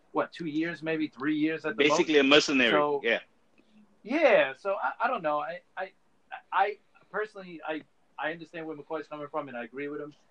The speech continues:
Speaker 1: But I, and like I said, I don't get Sue taking the number either. I don't think I would do that. I, I'm not here to, I'm not here to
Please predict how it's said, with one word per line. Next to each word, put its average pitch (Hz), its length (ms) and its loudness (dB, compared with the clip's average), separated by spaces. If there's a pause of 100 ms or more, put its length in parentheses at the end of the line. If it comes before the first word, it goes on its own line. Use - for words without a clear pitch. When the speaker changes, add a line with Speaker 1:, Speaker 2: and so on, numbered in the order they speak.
(360)
Speaker 1:
But 123 280 -4
I, 160 160 6 (400)
and 131 200 -10
like 135 140 -10
I 135 80 -8
said, 127 260 -10
I 143 80 -2
don't 151 220 -8 (100)
get 147 260 -6 (500)
Sue 196 240 -10
taking 139 320 -8
the 131 60 -14
number 131 260 -6
either. 156 260 -2
I 147 60 2
don't 156 100 -4
think 143 140 -6
I 160 140 4
would 135 180 -6
do 113 100 -14
that. 104 200 -10 (100)
I, 151 160 0
I'm 160 80 -2
not 156 160 -6
here 139 160 -8
to, 120 80 -10 (360)
I'm 170 120 -2
not 175 120 -6
here 165 140 -10
to 151 80 -8